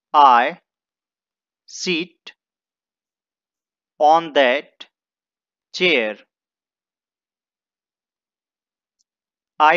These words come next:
sit on that chair। वहां एक बड़ी मेज है,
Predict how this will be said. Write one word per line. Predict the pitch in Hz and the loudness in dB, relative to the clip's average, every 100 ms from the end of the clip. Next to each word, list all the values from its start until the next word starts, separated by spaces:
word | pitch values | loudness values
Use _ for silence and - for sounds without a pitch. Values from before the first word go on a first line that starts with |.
| 185 | -2
sit | - 151 160 - - _ _ - | -8 -14 -14 -18 -20 _ _ -2
on | 160 170 | 0 0
that | 143 135 151 - _ _ _ | -2 -2 -4 -10 _ _ _
chair। | 196 180 127 113 - _ _ _ _ _ _ _ _ _ _ _ _ _ _ _ | -4 -2 -2 -6 -14 _ _ _ _ _ _ _ _ _ _ _ _ _ _ _
वहां | 117 139 135 156 147 190 _ _ _ _ _ _ _ _ _ _ _ _ _ _ _ _ _ _ | -8 -4 0 0 0 -8 _ _ _ _ _ _ _ _ _ _ _ _ _ _ _ _ _ _
एक | 165 147 175 - - _ _ _ _ _ _ _ _ _ _ 120 | -4 -4 -6 -12 -20 _ _ _ _ _ _ _ _ _ _ -14
बड़ी | 113 147 160 | -8 -6 -6
मेज | 143 135 151 170 | -10 -6 -6 -6
है, | 151 151 170 202 | -6 -6 -6 -10